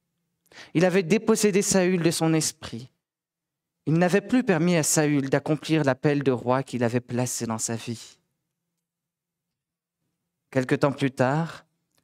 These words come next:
l'Esprit de l'Éternel s'était emparé de David. Il allait lui permettre d'accomplir le service de roi auquel l'Éternel l'avait particulièrement appelé.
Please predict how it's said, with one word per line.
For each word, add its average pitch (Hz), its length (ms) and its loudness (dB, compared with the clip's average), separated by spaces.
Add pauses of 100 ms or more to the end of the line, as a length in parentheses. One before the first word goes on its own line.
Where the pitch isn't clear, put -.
(360)
l'Esprit 135 440 -2
de 139 80 0
l'Éternel 131 760 0
s'était 131 360 -2
emparé 127 360 -2
de 123 120 -2
David. 120 640 -6 (1200)
Il 135 160 2
allait 151 220 2
lui 156 160 0
permettre 160 760 -2 (520)
d'accomplir 151 520 0
le 147 80 0
service 156 1000 -2
de 131 100 0
roi 127 500 -2 (960)
auquel 127 420 0
l'Éternel 123 680 0
l'avait 113 220 0
particulièrement 120 840 -4
appelé. 104 560 -10